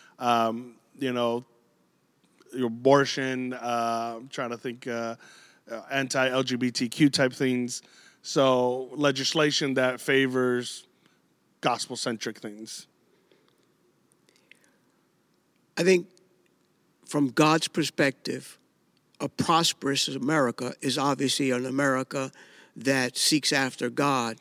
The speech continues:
Speaker 1: Mm-hmm.
Speaker 2: and puts God as its top priority, serving God
Speaker 1: Yeah.
Speaker 2: and living by God's word. We were a nation that was birthed because people came here seeking religious freedom.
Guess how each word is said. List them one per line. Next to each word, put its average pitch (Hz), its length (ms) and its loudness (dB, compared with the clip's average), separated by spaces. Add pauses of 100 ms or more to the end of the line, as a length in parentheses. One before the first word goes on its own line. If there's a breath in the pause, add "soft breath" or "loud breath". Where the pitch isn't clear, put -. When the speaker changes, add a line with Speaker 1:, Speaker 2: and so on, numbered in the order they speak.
(320 soft breath)
Speaker 1:
Mm-hmm. 127 220 -12
Speaker 2:
and 120 180 -6
puts 147 300 0
God 135 480 0
as 120 240 -4
its - 240 -2
top 135 320 -2
priority, 120 640 0
serving 110 480 0
God 104 340 -4 (100)
Speaker 1:
Yeah. 117 220 -10
Speaker 2:
and 127 80 -2
living 131 360 4
by 120 180 0
God's 117 400 -4
word. 117 420 -2 (2000 soft breath)
We 160 320 8
were 143 260 2
a 135 80 -2
nation 147 540 2
that 127 280 -2
was 127 240 -2
birthed 131 720 4 (1120)
because 139 420 -2
people 147 360 2
came 160 340 4
here 127 380 0 (160 loud breath)
seeking 139 500 2
religious 120 480 0
freedom. 110 560 -2